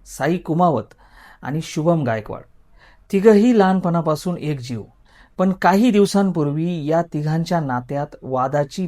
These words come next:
भेग पडली आणि तीच भेग अखेर रक्तरंजित घटनेत बदलली.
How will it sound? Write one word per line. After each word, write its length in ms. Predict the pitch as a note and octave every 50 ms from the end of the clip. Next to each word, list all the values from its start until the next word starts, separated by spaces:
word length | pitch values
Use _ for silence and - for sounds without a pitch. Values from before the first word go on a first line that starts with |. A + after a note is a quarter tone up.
| D3+ -
भेग 180 | B2 C3+ D3 - - - -
पडली 260 | A#2 G#2 F2+ C#2+ - - _ _ - - - - - - - - -
आणि 220 | - D#3 F#3 G3
तीच 440 | G3 - _ - A#3+ C4+ B3+ - F3+ C3+
भेग 300 | A#2+ A#2 D3 D#3+ D#3+ D#3+ - - _ _ -
अखेर 400 | D3+ - - - F#3+ C#3+ - A#2 - _ _ _ _ -
रक्तरंजित 720 | B2 B2 - F3 - _ - A3 - G3+ G3 F#3+ F#3+ G#3+ E3+
घटनेत 420 | D3 C3 A#2+ A#2 C#3 D3 D#3+ E3 D3
बदलली. 400 | B2+ A#2+ A#2 A2 G#2 F2+ E2+